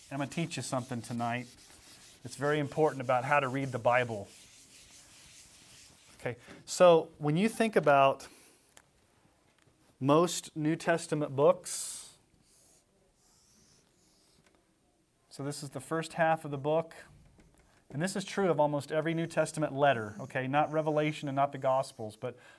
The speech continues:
the letters, okay? The epistles. First half of the letter, second, whoops, let's,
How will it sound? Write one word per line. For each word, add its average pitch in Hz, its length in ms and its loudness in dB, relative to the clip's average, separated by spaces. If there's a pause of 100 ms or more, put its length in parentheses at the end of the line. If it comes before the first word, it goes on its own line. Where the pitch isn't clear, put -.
(260)
the 131 100 -4
letters, 123 640 -4 (340)
okay? 113 340 -12 (480)
The 123 120 -12
epistles. 110 580 -14 (720)
First 170 300 -4
half 170 260 0
of 156 60 -10
the 160 80 -2
letter, 160 420 4 (720)
second, - 560 -8
whoops, 196 460 -14
let's, - 340 -14